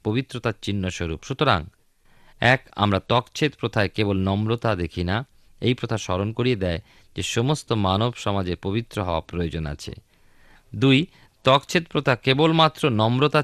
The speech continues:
চিহ্ন নয়, এই প্রথার মধ্যে দিয়ে আমাদের বুঝিয়ে দেয় যে মানুষকে ঈশ্বরে বাধ্য হতে হবে। সুতরাং, প্রভু যীশু খ্রিস্টের মানব জীবনের ভিত্তি স্থাপন হলো বাধ্যতার ও নম্রতার উপরে। প্রতিটি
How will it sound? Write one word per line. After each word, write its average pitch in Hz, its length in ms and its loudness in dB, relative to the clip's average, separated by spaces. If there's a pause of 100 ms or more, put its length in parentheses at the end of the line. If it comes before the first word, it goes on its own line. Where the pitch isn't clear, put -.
চিহ্ন 113 240 0
নয়, 117 300 4 (320)
এই 117 120 0
প্রথার 131 340 0
মধ্যে 123 320 -2
দিয়ে 143 240 2
আমাদের 104 400 0
বুঝিয়ে 120 380 0
দেয় 101 240 2
যে 107 160 -2
মানুষকে 101 580 0
ঈশ্বরে 98 600 -2 (440)
বাধ্য 90 400 -2
হতে 78 260 -6
হবে। 67 240 -10 (800)
সুতরাং, 101 460 0 (500)
প্রভু 160 180 4
যীশু 165 200 0
খ্রিস্টের 151 440 2
মানব 113 340 2
জীবনের 123 400 0 (100)
ভিত্তি 107 320 -4
স্থাপন 107 380 -2
হলো 101 160 0
বাধ্যতার 95 640 -2 (120)
ও - 40 -8
নম্রতার 87 580 -4
উপরে। 76 380 -10 (800)
প্রতিটি 185 540 2